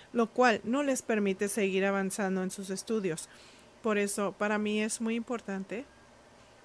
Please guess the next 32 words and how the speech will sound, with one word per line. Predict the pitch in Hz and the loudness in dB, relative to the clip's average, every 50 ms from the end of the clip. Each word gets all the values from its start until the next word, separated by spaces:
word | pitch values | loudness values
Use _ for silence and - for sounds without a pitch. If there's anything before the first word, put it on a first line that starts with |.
| - - - - - - - - - - - | -20 -20 -20 -20 -20 -20 -20 -20 -20 -6 -4
esta | 233 214 196 - 226 214 | -2 -2 0 0 2 2
ordenanza. | 214 208 202 196 190 190 180 175 170 - - 160 135 156 - - - - | 2 2 0 0 0 0 0 -2 -4 -4 -6 -6 -6 -8 -12 -18 -6 0
También | - 247 226 220 226 240 254 269 254 - | 0 2 2 2 2 0 0 -2 -4 -4
apoyo | 233 226 233 - 254 240 226 226 233 | -4 -4 -2 -2 -2 -2 -2 -2 -2
un | 233 226 226 | -2 -2 -4
comité | - 226 214 208 180 175 - - 196 220 294 - - - - - - - - - - - - - - - - - - - - - | -4 -4 -4 -4 -4 -4 -4 -2 -2 -2 -2 -4 -10 -18 -20 -20 -20 -20 -20 -20 -20 -20 -20 -20 -20 -20 -20 -20 -20 -20 -8 -2
para | 226 220 208 214 208 | 0 2 4 4 4
la | 208 208 | 2 2
implementación | 202 196 190 202 214 208 202 196 196 190 202 196 196 - - - 220 220 226 240 240 - | 2 0 0 0 0 0 2 0 0 0 0 0 0 0 -2 -2 0 0 0 0 -2 -4
de | 226 220 214 | -4 -2 0
la | 208 202 196 | 2 2 2
ordenanza | 196 185 180 185 185 180 175 175 180 - 196 175 - - - - - - - | 2 0 0 -2 -2 -2 -4 -4 -4 -4 -6 -6 -6 -10 -18 -20 -20 -12 -6
y | - 269 | -2 -2
me | 277 285 277 | 0 0 0
gustaría | 269 269 - - 262 220 208 208 202 202 214 | -2 -4 -2 -2 0 0 0 0 0 -2 -2
que | - 226 214 | -4 -6 -6
fuera | - 240 220 196 202 | -2 -2 0 0 0
con | 214 - 220 196 | -2 -2 -2 -2
las | 196 185 196 - - - - | -2 -2 -4 -6 -10 -10 -8
organizaciones | 208 208 202 190 202 196 190 180 - 196 196 - - 220 214 220 240 262 - | -6 -4 -2 0 0 0 0 -2 -2 -4 -4 -2 -2 -2 0 0 -2 -2 -2
y | 269 233 | -2 -2
la | 226 220 | -2 -2
comunidad | - 233 220 220 226 214 196 190 196 208 269 - - - - - - - - - | -2 -2 -2 0 0 0 0 0 -2 -2 -4 -6 -12 -20 -20 -20 -20 -20 -12 -6
para | - 220 196 208 | -4 -2 -2 -2
seguir, | 202 - 226 214 202 190 196 208 214 226 247 254 - - - - - - - - - - - - - - - - - - - - - - - - - - - - - - - - - - - - - - - | -4 -4 -2 -2 -2 -2 -4 -4 -2 -2 -2 -2 -4 -10 -20 -20 -20 -20 -20 -20 -20 -20 -20 -20 -20 -20 -20 -20 -20 -20 -20 -20 -20 -20 -20 -20 -20 -20 -20 -20 -20 -20 -20 -20 -20 -20 -20 -20 -20 -8 0
para | - 247 240 233 | 2 4 4 4
asegurarnos | 226 - 247 226 226 214 214 196 202 214 233 - | 4 2 0 0 2 0 0 0 0 -2 -2 -2
que | - 214 | -4 -4
se | - - 190 | -4 -4 -4
cumpla | - 196 190 180 196 175 | -4 -6 -6 -6 -6 -6
la | 175 165 151 | -6 -6 -8
ley. | 143 - - - | -8 -10 -10 -12